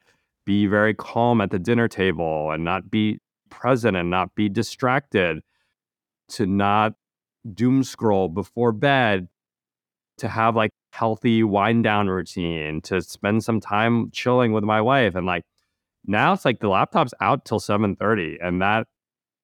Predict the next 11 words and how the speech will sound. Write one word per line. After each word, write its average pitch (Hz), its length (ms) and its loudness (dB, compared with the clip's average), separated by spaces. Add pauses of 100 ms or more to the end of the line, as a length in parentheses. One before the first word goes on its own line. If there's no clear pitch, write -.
(160)
started 127 680 0 (200)
when 107 220 0
I 110 80 4
grew 113 220 2
a 123 40 0
team, 180 420 2 (160)
and 98 380 0
it 95 160 -4 (280)
hasn't 101 520 -2
stopped. 101 500 -2
And 90 300 -2